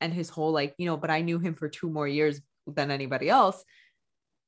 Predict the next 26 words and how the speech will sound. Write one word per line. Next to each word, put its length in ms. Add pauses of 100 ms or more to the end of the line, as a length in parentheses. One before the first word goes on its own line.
(360)
Anthony 460
did 160
not 180
get 140
to 80
grieve 340
with 160
them. 220
Whereas 340
in 80
the 60
book, 340
at 160
least, 240
like, 140
you 60
know, 60
Anthony 400
does 260
get 180
to 80
sit 260
with 160
Edmund 320 (100)
all 200
night. 440